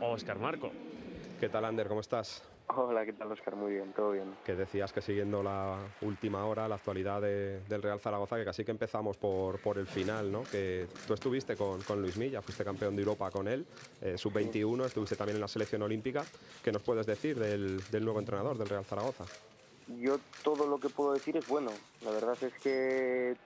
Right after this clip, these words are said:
Speaker 3: tuve la gran suerte de compartir,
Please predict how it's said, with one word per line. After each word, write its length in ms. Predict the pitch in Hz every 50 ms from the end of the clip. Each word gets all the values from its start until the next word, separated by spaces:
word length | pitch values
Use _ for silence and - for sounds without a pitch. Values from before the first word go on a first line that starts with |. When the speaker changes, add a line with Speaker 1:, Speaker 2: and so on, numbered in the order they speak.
| -
Speaker 3:
tuve 200 | - 131 127 131
la 140 | 127 127 120 - _ _ _ _ - _ _ - -
gran 300 | - - 127 131 131 127 -
suerte 240 | 139 127 120 - 127
de 100 | 123 120
compartir, 640 | - 117 120 113 120 120 117 - - 127 123 123